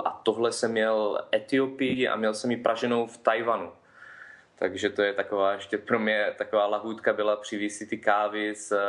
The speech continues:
z celého světa, z Itálie, a pak je tady nějak zkoušet a degustovat a pořádat,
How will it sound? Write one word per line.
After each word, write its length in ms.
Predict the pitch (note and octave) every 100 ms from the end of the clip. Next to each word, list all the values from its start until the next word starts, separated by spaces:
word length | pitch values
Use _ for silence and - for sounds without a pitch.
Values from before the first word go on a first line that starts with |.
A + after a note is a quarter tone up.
| G2+ G2 G2 G2 G2 F#2 F#2+
z 400 | G2 G2+ G2+ -
celého 340 | A2 G#2 G#2+
světa, 640 | - G2+ G2 G#2 A2 A2+ - - - -
z 40 |
Itálie, 460 | G2 G#2 G2+ G#2 G2+
a 40 |
pak 160 | G2+ G2
je 120 | G2
tady 260 | G2+ G2 G2+
nějak 240 | G2 G2
zkoušet 600 | - G2 G2+ - G2+ G2+
a 80 | F#2+
degustovat 720 | F#2 F#2+ F#2+ - F#2 F#2+ F#2
a 60 | -
pořádat, 640 | - G2+ F#2+ F#2 F#2 -